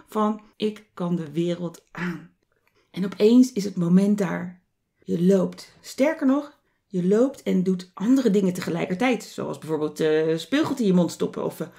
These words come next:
"Ah, leuk, die plant op de tafel, daar kan ik aan trekken."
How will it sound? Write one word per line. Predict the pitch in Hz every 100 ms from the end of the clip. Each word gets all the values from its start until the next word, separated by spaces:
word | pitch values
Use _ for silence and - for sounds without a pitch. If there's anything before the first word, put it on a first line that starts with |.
| -
"Ah, | _ 587 494 311
leuk, | 440 -
die | 262
plant | 208 180
op | 180
de |
tafel, | - 170 -
daar | 226
kan | 254 320
ik |
aan | 330
trekken." | 294 392 381 180